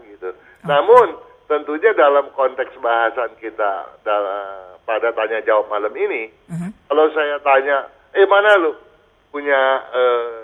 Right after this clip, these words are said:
Speaker 1: D N A rumah?" Itu kan jadi sulit kan?
Speaker 2: Iya, Pak Kang.
Speaker 1: Panjang kan?
Speaker 2: Heeh.
Speaker 1: Yang paling gampang apa? Oh, pakai aja warna hijau gitu.
Speaker 2: Hmm.
Speaker 1: Berapa lama? Buat yang namanya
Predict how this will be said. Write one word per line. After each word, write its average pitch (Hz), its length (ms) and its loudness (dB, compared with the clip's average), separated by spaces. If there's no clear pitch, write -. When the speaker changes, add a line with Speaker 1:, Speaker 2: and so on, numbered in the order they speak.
Speaker 1:
D 123 160 -6
N 123 120 2
A 123 140 2
rumah?" 131 380 -8
Itu - 160 -12
kan 185 140 -2
jadi 156 180 -6
sulit 151 340 -6
kan? 85 240 -10
Speaker 2:
Iya, 175 380 -8
Pak 139 160 -18
Kang. 127 180 -16
Speaker 1:
Panjang 156 480 4
kan? 107 340 -2
Speaker 2:
Heeh. 170 480 -10
Speaker 1:
Yang 165 160 0
paling 180 260 2
gampang 165 480 4
apa? 208 260 0
Oh, 170 80 4
pakai 147 400 0
aja 165 220 -2
warna 120 420 0
hijau 98 640 -10
gitu. - 280 -20
Speaker 2:
Hmm. 143 840 -12
Speaker 1:
Berapa 180 240 4
lama? 214 440 6
Buat 131 400 2
yang 131 200 -2
namanya 120 460 -4